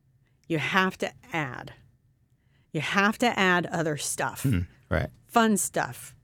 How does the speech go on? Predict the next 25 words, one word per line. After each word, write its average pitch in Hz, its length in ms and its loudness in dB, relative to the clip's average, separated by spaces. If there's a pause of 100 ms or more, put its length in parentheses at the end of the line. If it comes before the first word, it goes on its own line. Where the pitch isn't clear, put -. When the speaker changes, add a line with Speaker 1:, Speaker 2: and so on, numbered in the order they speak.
(120)
Speaker 1:
outside 202 480 2
stuff, - 500 -8 (1200)
friend 240 340 4
stuff, - 580 -6 (600)
things 233 220 4
you're 220 80 2
doing 226 280 4
as 208 120 0
a 220 60 2
family, 208 560 -4 (920)
where 202 460 4 (140)
it's - 200 -4
not 226 280 4
just 226 260 2
a 190 60 0
deficit 165 640 -2
experience. - 920 -10 (300)
Speaker 2:
You 123 80 6
don't 120 100 10
Speaker 1:
It's 117 60 10
Speaker 2:
leave 117 160 10
a 104 80 10
void. 90 480 4 (100)
Speaker 1:
It's 214 220 -2
instead. 208 760 0